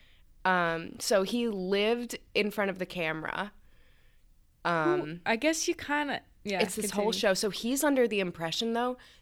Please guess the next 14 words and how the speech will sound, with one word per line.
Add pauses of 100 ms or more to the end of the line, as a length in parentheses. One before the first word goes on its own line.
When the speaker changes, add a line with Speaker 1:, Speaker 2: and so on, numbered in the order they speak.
Speaker 1:
that
no
one
is
watching
this (200)
because
he
thinks
it's
gonna
be
broadcast
later.